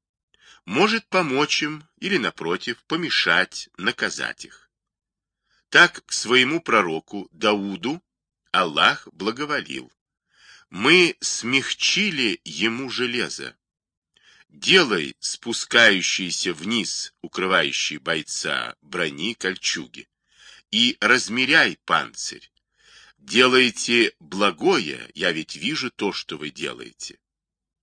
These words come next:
Коран, сура тридцать четвёртая, аят десятый. Но, оказывая Дауду покровительство, Аллах подчёркивает, что ценит выражаемую ему благодарность,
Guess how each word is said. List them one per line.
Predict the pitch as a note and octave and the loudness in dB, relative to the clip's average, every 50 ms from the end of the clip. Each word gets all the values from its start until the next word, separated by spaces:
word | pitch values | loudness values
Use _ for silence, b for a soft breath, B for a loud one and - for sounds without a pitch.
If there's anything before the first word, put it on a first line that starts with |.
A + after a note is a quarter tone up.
| _ _ - | _ _ -6
Коран, | - E2+ D#2+ F2 A#2 D3 D3+ | -4 0 2 4 4 2 2
сура | C#3+ - - - F2 D#2 C#2+ | 0 -6 -6 -6 -6 -6 -6
тридцать | - - C#2+ - - - - - | -8 -8 -10 -10 -10 -10 -6 -4
четвёртая, | - - - - F#2 B2 C3+ - - C3+ B2+ - | -4 -4 -4 -4 -6 -6 -6 -6 -6 -6 -6 -6
аят | - D#2 C#2+ D2+ D#2 D2 C2+ | -6 -6 -6 -4 -6 -6 -6
десятый. | - - - - - A#1 - _ - - - _ _ _ _ _ _ _ _ _ _ _ _ _ _ _ _ _ b b b b b b b | -8 -8 -8 -8 -8 -10 -14 _ -20 -20 -20 _ _ _ _ _ _ _ _ _ _ _ _ _ _ _ _ _ b b b b b b b
Но, | - G2 A#2 C#3+ E3+ F#3+ G3 F#3+ F3 - - | -4 0 4 6 8 8 8 6 4 4 6
оказывая | D3+ D#3 - - G3 G#3 G#3+ F3+ D3+ E3+ D#3 D3+ D3+ C#3+ C3+ A#2+ | 6 6 6 6 8 8 8 6 4 2 2 4 6 6 6 4
Дауду | E2+ D#2+ B2 B2 C3 B2+ B2+ B2 A#2 F2+ - G2+ - | 4 4 4 4 4 4 2 -2 -4 -4 -4 -4 -4
покровительство, | - G#2+ F#2+ - - F2 E2 C#2 C2+ - - - F2+ - - - - C#3 D3+ D#3 - - | -2 -4 -2 -2 0 -2 -2 -2 -4 -10 -12 -10 -8 -8 -8 -8 -8 -6 -6 -6 -4 -2
Аллах | - G2 G2 F#2+ A2 D#3 G3 G3 - | 0 0 2 2 2 2 2 0 -2
подчёркивает, | - F3+ F3 - - - - C3 C#3 C3+ A#2+ - - A2 A#2+ A#2+ A2+ - | -4 -4 -4 -2 -2 -2 0 0 0 -2 -2 -6 -6 -4 -2 -2 -2 -2
что | - - - - G#2+ | -4 -4 -4 -4 -4
ценит | G#2 - - - - - F3 G3+ F#3 C#3+ G#2+ F2 D2 - - - - | -4 -4 -6 -4 0 2 4 4 4 4 2 -2 -6 -6 -10 -14 -14
выражаемую | F#2 E2+ G2+ A#2+ A#2+ C3 B2+ A2+ G2+ B2 C3+ C3 A#2 G#2 F#2 F2 E2+ E2 E2 D#2 D2+ C#2+ C#2 B1+ | -6 0 4 8 8 8 8 6 6 8 8 10 8 8 6 2 -2 -4 -6 -6 -6 -6 -8 -10
ему | D#2 D#2+ F#2 G#2 G2+ F#2 D#2+ D2 B1+ | -8 -6 -4 -4 -4 -4 -6 -8 -8
благодарность, | - D#2 E2 D2 D2 C#2 C2 C2+ C#2 C2 C2 - E2+ A2+ - - - - - _ | -8 -8 -8 -6 -6 -8 -8 -6 -6 -6 -6 -6 -8 -8 -8 -8 -8 -10 -14 _